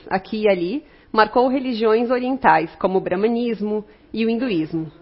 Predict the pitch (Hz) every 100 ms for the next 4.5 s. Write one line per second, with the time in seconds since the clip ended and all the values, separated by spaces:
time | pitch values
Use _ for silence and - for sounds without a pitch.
0 | - 208 220 - 247 202 196 208 247 180
1 | 151 160 151 - - - - 226 294 285
2 | 220 214 226 226 220 214 220 220 254 -
3 | 185 190 233 - - 214 - 175 180 185
4 | 220 165 160 147 147